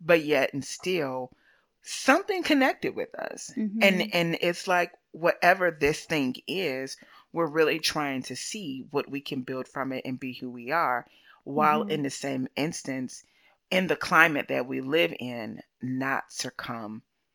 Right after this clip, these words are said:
Speaker 2: Mm-hmm.
Speaker 1: to what society may say about either of us,
Speaker 2: Mm.
Speaker 1: you know?
Speaker 2: Yeah.
Speaker 1: And so that means a lot to me. Um, and even in the relationships that I'm building, I'm really realizing that if, when I connect with people who are not like me,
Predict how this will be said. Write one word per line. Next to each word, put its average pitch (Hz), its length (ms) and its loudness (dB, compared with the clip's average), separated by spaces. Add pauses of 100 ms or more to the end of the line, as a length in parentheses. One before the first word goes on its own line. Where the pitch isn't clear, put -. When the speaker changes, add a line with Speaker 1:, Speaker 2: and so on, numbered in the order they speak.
Speaker 2:
Mm-hmm. 220 420 -6
Speaker 1:
to 180 140 -2
what 139 220 -8
society 120 500 -8
may 117 180 -6
say 117 260 -8
about 113 300 -8
either - 280 -10
of - 320 -18
us, - 180 -18
Speaker 2:
Mm. 190 360 -8 (180)
Speaker 1:
you 151 160 -4
know? 139 340 -8
Speaker 2:
Yeah. 196 360 -10 (100)
Speaker 1:
And 170 160 0
so 170 160 0
that 208 200 4
means 247 300 2
a - 80 2
lot 139 380 -2
to 151 80 -8
me. 131 360 -2
Um, 135 520 -6 (320)
and 180 240 2
even 214 320 2
in 165 220 0
the 143 80 2
relationships 139 800 0
that 139 80 -6
I'm 135 160 -6
building, 143 440 -2 (380)
I'm 175 240 4
really 165 340 0
realizing 139 840 -2
that 131 220 -2
if, 131 220 0
when 139 240 0
I 180 180 6
connect 208 440 0
with 139 180 -6
people 139 500 -10
who 147 200 -6
are 127 160 0
not 127 340 -4
like 127 300 -6
me, 127 380 -6